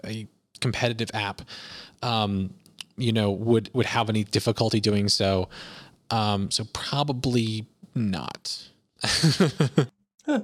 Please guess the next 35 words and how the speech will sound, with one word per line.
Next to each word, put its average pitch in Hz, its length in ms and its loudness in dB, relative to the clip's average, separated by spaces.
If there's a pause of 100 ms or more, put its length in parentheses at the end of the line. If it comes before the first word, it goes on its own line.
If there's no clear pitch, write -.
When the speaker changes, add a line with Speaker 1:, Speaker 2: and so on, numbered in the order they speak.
Speaker 2:
uh, 151 120 -6 (300)
fair 190 160 4
enough. 190 320 4 (100)
I 151 60 -2
mean, 151 160 -4
uh, 185 220 -2
and 180 120 6
again, 170 440 6 (560)
again, 165 280 4
I'm, 151 540 4
I 147 160 2
am 147 480 2 (140)
one 147 480 0
who 151 240 4
has 139 280 -2
never 135 380 2
put 151 300 0
an 139 180 -4
app 135 320 -2
out 131 240 0
on 127 380 -4
an 127 100 -2
app 131 260 -2
store, 135 680 -2
and 131 540 -2 (1300)
most 151 400 4
of 151 80 2
the, 147 540 0
the 139 400 -6
quote 160 240 0
unquote 151 380 -2
apps 147 400 -2
that 143 140 0
I 135 140 2
build 123 640 -4